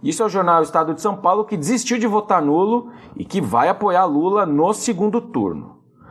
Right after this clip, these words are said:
Bom, mas como isso tudo somado se traduziu nos ativos, aparentemente? No fim do dia de ontem, a bolsa e o dólar fecharam num grande zero a zero,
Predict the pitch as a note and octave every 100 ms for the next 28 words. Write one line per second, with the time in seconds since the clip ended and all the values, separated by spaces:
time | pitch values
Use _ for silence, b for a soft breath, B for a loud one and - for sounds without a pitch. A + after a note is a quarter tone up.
0 | B B G3+ F3+ E3+ - C#4 D4 B3+ A#3
1 | A3+ - A3 A3+ F3 G#3 - G#3 D#3 E3
2 | F#3+ F#3 F3 F3+ G3 E3 F#3+ E3 D#3 F3
3 | D#3+ D3+ D3 - D#3+ E3 D3 D#3+ - D3+
4 | D3 D3 C3+ A2 G2+ F#2+ F#2 F#2+ B B
5 | E3 A3 B3+ G#3 B2 G3+ G#3 E3 F#3 B3
6 | A#3 G3 F3 D#3 C#3 B3+ - A3 E3+ D#3+
7 | D#3 E3+ D#3 E3+ D3+ D#3 E3+ B2+ D3+ A3+
8 | A#3 G3 E3 D3 A2 A#2 E3 B3